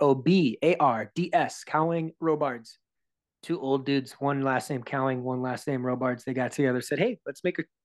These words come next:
hardware store." And it's evolved into screen printing and embroidery. And that's where I specialize. So if you want a online store for all your team gear, whether it's t-shirts,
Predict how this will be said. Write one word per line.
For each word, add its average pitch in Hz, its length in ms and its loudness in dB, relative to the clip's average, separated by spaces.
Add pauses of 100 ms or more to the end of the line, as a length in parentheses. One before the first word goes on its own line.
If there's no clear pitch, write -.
hardware 170 340 -2
store." 131 360 -4
And 151 160 -4
it's 147 160 -8
evolved 147 460 2
into 160 460 2 (260)
screen - 360 -4
printing 196 520 0
and 135 100 -4
embroidery. 135 560 -2 (300)
And 113 120 -8
that's 143 240 0
where 143 80 4
I 131 120 2
specialize. 123 580 -8 (280)
So - 120 0
if 147 100 0
you 185 220 4
want 175 420 2 (100)
a 127 240 -4 (220)
online 185 480 2
store 160 380 0
for - 160 -10
all 143 160 2
your 147 280 -4
team 175 460 -4
gear, 151 300 4
whether 131 200 0
it's 127 140 -10
t-shirts, 147 560 -4